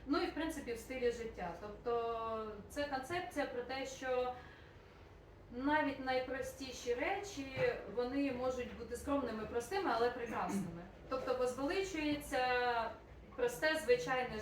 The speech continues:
життя і просте, звичайне у житті. Тобто оцю річ ми побачимо в фільмі. А наступна концепція — це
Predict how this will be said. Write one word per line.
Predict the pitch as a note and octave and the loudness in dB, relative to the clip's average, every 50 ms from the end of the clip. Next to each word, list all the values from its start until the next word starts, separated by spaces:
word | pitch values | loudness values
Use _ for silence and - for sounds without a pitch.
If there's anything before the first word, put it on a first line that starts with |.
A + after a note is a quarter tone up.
| - | -4
життя | A3 A3 G#3 - D4+ F4 F#4+ G#4 G#4+ - B3+ | -6 -6 -6 2 4 6 8 8 6 6 2
і | A#3+ | 0
просте, | - B3 A#3 - - - D4 D#4 D#4 - | 0 -2 -2 -2 2 2 2 4 2 0
звичайне | G#3+ G#3+ G#3+ B3 B3+ B3+ B3 A3 A3 G#3 G#3+ A3 | -2 -2 -2 -2 -2 -2 -2 -4 -4 -6 -6 -6
у | A3 | -6
житті. | A3 A3+ - - - F#3+ F3 D#3+ - - - - - - - - - - | -6 -6 -6 -6 -6 -8 -8 -8 -10 -12 -16 -16 -16 -16 -16 -14 -8 -6
Тобто | B3 A3+ - - G#3 G#3 G3+ G#3 | -6 -6 -4 -4 -4 -4 -4 -4
оцю | G#3 G#3 - D#4+ F4 | -4 -4 -2 -2 0
річ | F#4+ F4+ E4+ - E4+ | 0 0 -2 -2 -2
ми | E4+ E4 | -2 -2
побачимо | D#4+ D#4 C#4 D4 D4 D4 C#4+ C#4+ C#4 B3+ B3+ | -2 -2 0 2 2 2 2 0 -4 -4 -4
в | B3+ C4 C4+ | -4 -4 -4
фільмі. | C4+ - - A#3+ A#3 A#3 - - - - - - - - - - - - - - - A#3+ | -4 -4 -4 -4 -4 -4 -4 -6 -6 -8 -12 -12 -12 -12 -12 -12 -12 -12 -12 -4 2 4
А | A#3+ A#3+ A#3+ A#3 A#3 A#3 A#3+ | 6 8 8 6 6 4 2
наступна | B3+ B3+ B3+ - F#4+ G4 G4 F#4 F4+ E4 E4 | 2 0 0 0 0 0 2 2 2 2 4
концепція — | D4+ D4 C#4+ - D4 C#4+ C#4+ C#4+ - C4 A#3+ A#3 B3 - | 2 0 2 4 2 2 4 2 4 4 4 4 2 0
це | B3 A#3+ A#3 A3+ | 0 2 2 2